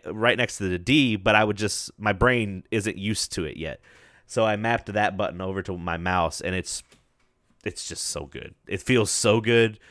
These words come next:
Uh, it feels really good to play that game again. And I think I'm on, like, level three right now, 'cause I've been trying to do the,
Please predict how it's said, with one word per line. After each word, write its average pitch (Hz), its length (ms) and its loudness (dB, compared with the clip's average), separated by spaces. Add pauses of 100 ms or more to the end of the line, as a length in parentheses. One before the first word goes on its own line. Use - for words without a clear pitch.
(380)
Uh, 95 220 0
it 92 80 -6
feels 104 180 -2
really 107 160 0
good 101 140 -4
to - 60 -18
play 101 120 -2
that 92 220 0
game 92 240 -6
again. 87 400 -6 (500)
And 90 300 -4
I 85 80 -2
think - 140 -4
I'm 170 120 -4
on, 98 100 -2
like, 85 280 -2
level 82 760 -6
three 85 540 -8
right 90 260 -2
now, 95 260 -2
'cause 92 180 -6
I've 85 100 -2
been 90 120 -6
trying 90 200 -2
to 85 60 -4
do 90 280 -6
the, 82 560 -10